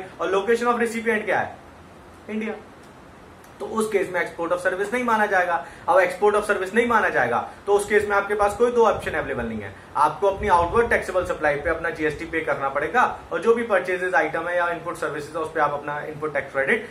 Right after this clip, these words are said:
ले सकते हैं, उसमें कोई भी दिक्कत नहीं है। और फिर आपको अपनी accordingly जीएसटीआर वन, जीएसटीआर थ्री भी अपनी रिटर्न्स जो भी हैं वो भरनी पड़ेंगी। क्या रजिस्ट्रेशन लेना पड़ेगा? Definitely, अगर आपका जो रेवेन्यू है during the year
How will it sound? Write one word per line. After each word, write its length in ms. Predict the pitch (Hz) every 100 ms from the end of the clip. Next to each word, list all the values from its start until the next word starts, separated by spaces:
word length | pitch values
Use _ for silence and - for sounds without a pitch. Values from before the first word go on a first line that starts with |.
| -
ले 200 | 151 180
सकते 240 | 180 151 170
हैं, 80 | 156
उसमें 200 | 156 151
कोई 160 | 156
भी 100 | 151
दिक्कत 420 | 147 143 208 226 - - 147
नहीं 300 | 156 - 135
है। 140 | 117
और 220 | 110 160 165
फिर 100 | 196
आपको 280 | 185 185 180
अपनी 180 | 180
accordingly 500 | 180 170 160 160 180
जीएसटीआर 400 | 156 156 156 160
वन, 180 | 156 160
जीएसटीआर 400 | 156 151 151 147
थ्री 120 | 143
भी 120 | 143 151
अपनी 220 | 147 151
रिटर्न्स 300 | 135 143 147
जो 140 | 135
भी 100 | 131
हैं 280 | 147 214 - - 143
वो 120 | 156
भरनी 400 | 139 135 220 - - -
पड़ेंगी। 340 | 127 107 95 87 - - - - - -
क्या 160 | 247
रजिस्ट्रेशन 600 | 247 170 185 190 226 247
लेना 240 | 247 240 240
पड़ेगा? 480 | 233 214 147 - - 120
Definitely, 680 | 165 170 185 156 117 117 139
अगर 240 | 143 196
आपका 400 | - 147 - 180
जो 120 | 185
रेवेन्यू 420 | 160 143 156 165
है 120 | 151 135
during 300 | 156 156 151
the 140 | 131
year 120 | 117